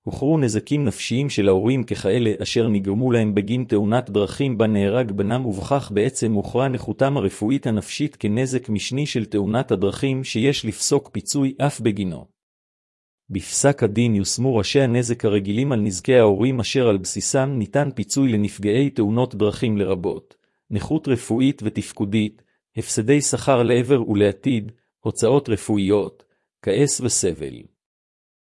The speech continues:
גם אחות הבן הייתה תובעת בתביעת פיצוי זה,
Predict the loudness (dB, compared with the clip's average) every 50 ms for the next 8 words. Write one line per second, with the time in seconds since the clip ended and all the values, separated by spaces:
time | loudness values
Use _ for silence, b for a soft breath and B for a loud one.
0 | _ _ -8 -2 2 2 4 4 2 2 2 2 4 4 2 2 4 4 4 4
1 | 2 0 0 0 0 0 2 0 0 0 2 2 2 2 2 -2 -6 -6 -4 -4
2 | -2 0 2 0 0 -2 -6 -6 -4 -2 0 0 0 0 0 0 0 0 0